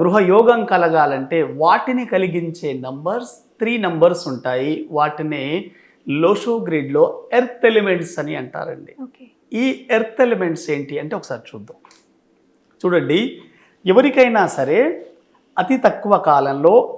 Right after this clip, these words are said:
Speaker 1: అతి తక్కువ వయస్సులో చాలా ఈజీగా ఇల్లు కట్టుకోవాలంటే, మీ డ్రీమ్ హౌస్ ప్రాజెక్ట్ కంప్లీట్ అవ్వాలంటే మీ date of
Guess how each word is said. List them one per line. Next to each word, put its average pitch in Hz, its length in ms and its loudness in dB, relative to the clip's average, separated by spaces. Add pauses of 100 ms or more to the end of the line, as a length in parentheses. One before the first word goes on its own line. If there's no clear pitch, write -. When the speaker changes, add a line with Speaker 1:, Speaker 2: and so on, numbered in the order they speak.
(100)
Speaker 1:
అతి 226 140 -4 (100)
తక్కువ 208 260 -6 (140)
వయస్సులో 156 580 0 (500)
చాలా 220 180 2 (240)
ఈజీగా 214 520 2 (100)
ఇల్లు 214 260 2
కట్టుకోవాలంటే, 156 840 2 (120)
మీ 202 100 -2 (220)
డ్రీమ్ 214 340 -4
హౌస్ 190 240 -2 (160)
ప్రాజెక్ట్ 156 480 0 (100)
కంప్లీట్ 190 520 -4
అవ్వాలంటే 131 600 0 (1400)
మీ 180 120 2 (200)
date 175 260 2
of 139 80 0